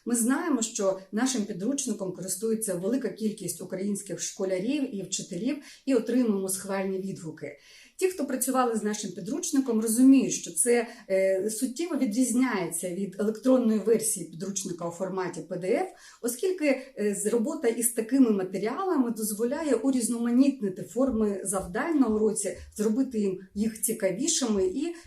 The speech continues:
більш пізнавальними. Нагадаю, щомісяця в першу середу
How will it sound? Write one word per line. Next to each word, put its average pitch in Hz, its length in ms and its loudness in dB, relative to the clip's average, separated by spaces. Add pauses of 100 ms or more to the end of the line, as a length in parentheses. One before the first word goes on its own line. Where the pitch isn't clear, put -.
більш 247 360 0
пізнавальними. 170 840 -6 (440)
Нагадаю, 156 600 -2 (220)
щомісяця 262 840 0
в 156 120 -8
першу 285 340 -4
середу 196 640 -2